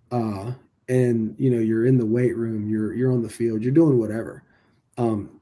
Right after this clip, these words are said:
but at Parrott, man, I, you know, like I said, I have so many kids that,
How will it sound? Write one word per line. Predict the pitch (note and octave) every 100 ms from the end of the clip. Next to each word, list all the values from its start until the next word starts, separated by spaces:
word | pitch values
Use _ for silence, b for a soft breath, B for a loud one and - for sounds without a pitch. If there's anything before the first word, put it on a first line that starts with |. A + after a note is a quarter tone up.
| - - C3+
but | B2+ A#2 -
at | A2 -
Parrott, | - C#3+ D3+ C3 -
man, | B2 A#2 A2
I, | A#2 C#3 C3
you | C3+
know, | B2+ A#2 A2+ A2+ -
like | A#2+ A#2
I |
said, | A#2 A#2+ A2+
I | G#2+
have | G#2
so | - C3+
many | C3 A#2+
kids | - A#2+ A2 -
that, | A2 G#2+ G#2